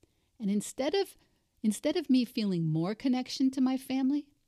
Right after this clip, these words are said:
and more gratitude for my life, I actually felt a lot of guilt and a lot of shame. I felt guilty that I wasn't satisfied with all the great things I had. I felt shame,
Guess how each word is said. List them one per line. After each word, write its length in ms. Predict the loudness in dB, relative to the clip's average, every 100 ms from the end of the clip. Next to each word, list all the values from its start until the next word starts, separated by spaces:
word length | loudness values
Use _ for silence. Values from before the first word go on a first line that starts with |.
| _ _
and 120 | -4 -2
more 220 | -2 -2
gratitude 580 | -2 -2 -4 -4 -6 -4
for 140 | -2
my 220 | -2 -2
life, 460 | -4 -4 -6 -8 -20 _ _ -20 -20 _ _ _ -12
I 120 | -8
actually 280 | -8 -8 -10
felt 300 | -6 -6 -6
a 40 | -8
lot 320 | -8 -8 -8
of 160 | -10
guilt 460 | -6 -4 -4 -10 -20 _ _ _ _ _ _ -6
and 80 |
a 40 | -4
lot 200 | -4 -6
of 80 | -6
shame. 400 | -6 -6 -8 -12 _ _ _ _ _ _ _ _ _ _ _ _ _ _ _
I 60 | -8
felt 280 | -8 -6
guilty 380 | -2 0 0 0
that 120 | -2 -2
I 80 |
wasn't 360 | -2 -2 -4 -8
satisfied 720 | -6 -4 -4 -6 -8 -8 -8
with 140 | -10 -8
all 160 | -6 -6
the 120 | -8
great 300 | -6 -6 -6
things 300 | -4 -4 -2
I 120 | -4
had. 340 | -4 -6 -8 -12 -20 -20 -8
I 100 | -6
felt 320 | -4 -4 -4
shame, 600 | -4 -2 0 0 -2